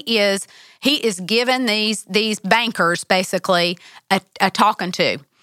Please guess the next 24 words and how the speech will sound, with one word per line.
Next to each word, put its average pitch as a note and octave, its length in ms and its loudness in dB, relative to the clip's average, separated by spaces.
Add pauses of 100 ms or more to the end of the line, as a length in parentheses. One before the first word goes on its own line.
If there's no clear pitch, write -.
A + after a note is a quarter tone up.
(220)
He B3+ 120 4
says, A#3+ 240 0
"And G3+ 100 0
likewise, G3+ 640 2
I A#3 200 2
and A3+ 100 -4
my F#3+ 80 2
brothers, A3+ 420 0
my G3 80 2
servants, A#3+ 460 0
we C4+ 180 2
are C4 100 4
lending B3 440 0
them D4 340 2
our D#4+ 220 2
money G3 420 -2
and A3+ 140 2
our D#4+ 220 2
grain. G3+ 500 -2 (260)
Please D#4 640 0
let B3+ 320 2
us A#3+ 240 0
leave B3 320 0
off G3+ 240 2